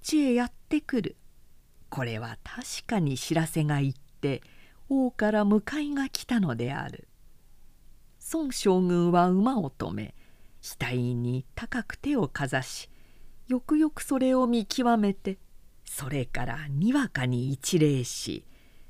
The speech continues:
急いで馬を降りようとした。ところが馬を降りれない。もう将軍の両足はしっかり馬の鞍につき、鞍は今度はがっしりと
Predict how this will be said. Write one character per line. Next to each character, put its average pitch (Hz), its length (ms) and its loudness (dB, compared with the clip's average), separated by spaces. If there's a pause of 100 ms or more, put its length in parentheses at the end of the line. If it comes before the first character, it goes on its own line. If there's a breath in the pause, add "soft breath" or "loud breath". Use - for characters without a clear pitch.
(160)
急 320 340 0
い 220 120 2
で 165 140 6
馬 202 280 4
を 202 240 4
降 185 80 4
り 285 200 2
よ 285 200 4
う 143 80 2
と 113 200 -6
し - 220 -8
た。 - 200 -10 (760)
と 277 120 2
こ 311 160 4
ろ 320 140 4
が 269 180 0
馬 277 320 2
を 247 200 0
降 262 120 4
り 311 160 10
れ 311 140 8
な 131 220 4
い。 127 160 -8 (640)
も 165 320 4
う 131 40 0
将 226 360 2
軍 226 300 4
の 220 160 4
両 226 320 8
足 208 280 -2
は 202 160 -2 (480 soft breath)
し - 220 -6
っ - 240 -18
か 254 160 -6
り 233 340 -2
馬 151 240 4
の 156 180 4
鞍 170 360 4
に 151 200 0
つ - 180 -10
き、 - 260 -16 (640)
鞍 277 300 2
は 208 240 0
今 247 300 2
度 170 160 8
は 156 180 4 (280 soft breath)
が 220 120 4
っ 226 40 -2
し - 400 2
り 180 160 2
と - 320 -4